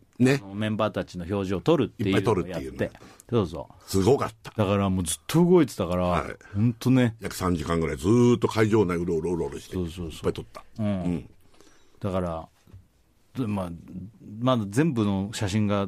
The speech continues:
Speaker 2: どうだかわかんないけどね、
Speaker 1: うん。
Speaker 2: いいのが撮れてりゃいい。
Speaker 1: めちゃくちゃいいの撮れたよ、俺なんて。
Speaker 2: ほんと？
Speaker 1: ほんとに。
Speaker 2: ああ、いいじゃん。
Speaker 1: もう超、超よりも撮ったし。
Speaker 2: うん。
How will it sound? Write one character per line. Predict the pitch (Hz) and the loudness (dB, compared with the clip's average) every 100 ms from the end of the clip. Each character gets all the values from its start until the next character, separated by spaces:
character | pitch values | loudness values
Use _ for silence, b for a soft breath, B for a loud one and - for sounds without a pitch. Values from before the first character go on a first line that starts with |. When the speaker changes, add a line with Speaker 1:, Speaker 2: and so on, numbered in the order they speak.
| - | 0
Speaker 2:
ど | 120 120 | 2 4
う | |
だ | 95 | 2
か | 95 | 0
わ | 92 | 0
か | 107 | 0
ん | 104 | 0
な | 90 | -2
い | |
け | 85 | -4
ど | 82 80 | -8 -6
ね、 | 113 117 | -2 -2
Speaker 1:
う | |
ん。 | 123 | 0
Speaker 2:
い | |
い | 117 | 0
の | 90 | -2
が | |
撮 | 90 101 | -4 -4
れ | |
て | 87 | -4
り | 80 | -10
ゃ | |
い | 78 | 0
い。 | |
Speaker 1:
め | 104 147 | 4 4
ち | - | 4
ゃ | 233 | 2
く | - | 2
ち | 233 | 2
ゃ | |
い | 214 | 4
い | |
の | 120 | 4
撮 | 101 | 0
れ | |
た | 82 | 0
よ、 | 78 | 2
俺 | 80 | 2
な | 78 | 0
ん | 73 | -4
て。 | 64 - | -10 -6
Speaker 2:
ほ | 98 | -2
ん | 131 | -2
と？ | 135 117 | 2 0
Speaker 1:
ほ | 82 98 | 2 0
ん | 92 | 0
と | - 90 | 0 -2
に。 | 85 | 0
Speaker 2:
あ | 87 | -2
あ、 | 87 | -2
い | 95 | -2
い | 82 | -4
じ | - | -6
ゃ | - | -2
ん。 | |
Speaker 1:
も | 92 82 | 0 0
う | |
超、 | - 135 107 | 4 4 4
超 | - - 196 | 4 6 6
よ | 113 110 | 6 6
り | 113 | 4
も | 107 | 4
撮 | 110 | 0
っ | |
た | - | -2
し。 | 76 80 69 | -8 -6 -6
Speaker 2:
う | 98 | -4
ん。 | 87 78 | -4 -6